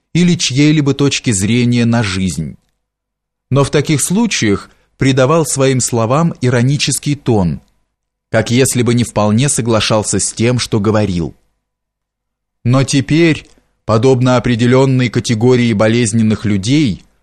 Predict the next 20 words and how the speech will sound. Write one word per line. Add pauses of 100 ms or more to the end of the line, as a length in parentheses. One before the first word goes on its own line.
(140)
у
которых
перемена
места
и
обстановки – (180)
иной
режим (220)
и
иногда
даже
самопроизвольные
и
таинственные
органические
процессы (680)
вдруг
как
будто
приводят